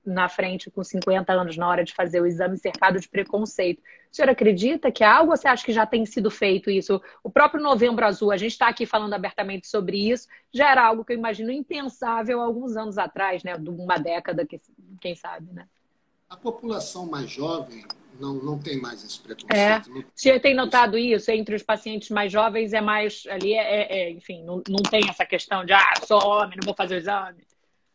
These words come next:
Speaker 2: Não,
Speaker 1: Não
Speaker 2: eles
Speaker 1: tem.
Speaker 2: entendem a, perfeitamente a necessidade da,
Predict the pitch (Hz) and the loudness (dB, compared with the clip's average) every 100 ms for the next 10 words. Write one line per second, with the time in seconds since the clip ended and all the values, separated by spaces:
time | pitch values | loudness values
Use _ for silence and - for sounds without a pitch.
0 | _ _ _ _ 127 135 139 - 175 - | _ _ _ _ -4 0 2 0 0 -4
1 | 156 - _ - _ _ - 143 151 151 | -8 -12 _ -20 _ _ -14 -10 -10 -12
2 | 156 139 135 _ _ _ 131 - 170 156 | -14 -16 -20 _ _ _ -12 -8 -8 -6
3 | 135 135 156 139 131 - 139 - 113 110 | -6 -6 -6 -6 -6 -8 -8 -10 -14 -12
4 | 113 110 110 117 104 | -12 -14 -20 -20 -20